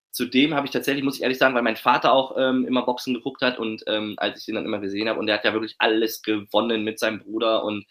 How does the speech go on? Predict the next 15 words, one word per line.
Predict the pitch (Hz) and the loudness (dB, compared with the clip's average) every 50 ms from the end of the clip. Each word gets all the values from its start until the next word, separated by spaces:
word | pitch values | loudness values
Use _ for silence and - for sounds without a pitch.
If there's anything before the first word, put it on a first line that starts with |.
| - - - - - _ | -20 -20 -20 -20 -18 _
immer | - 117 123 123 120 113 | -2 2 4 4 4 4
so, | 113 117 113 113 113 110 - - | 2 2 2 4 4 2 0 0
weiß | - 110 117 117 | 0 -2 0 0
ich | 123 110 | -4 -6
nicht, | 104 95 - | -8 -10 -8
für | - 107 | -6 -4
mich | 107 117 123 123 - | -2 -2 -2 0 0
auf | - 107 | -2 -2
dem | - 120 | -2 -4
Teppich | - - 123 123 123 - - | -2 -2 -2 -2 -2 -6 -6
geblieben, | 110 107 - 107 110 110 110 110 110 107 107 107 107 - - | -10 -8 -2 0 0 0 0 -2 -4 -4 -4 -4 -6 -6 -4
äh, | - 104 107 107 | -2 0 2 2
eine | 104 104 107 - | 0 -2 -6 -4
tolle | - 120 120 120 120 | 0 2 2 2 2
Persönlichkeit. | 117 110 104 110 113 113 113 113 - - - 113 107 110 110 | -2 -4 0 0 0 0 -2 -4 -6 -4 -2 0 0 0 0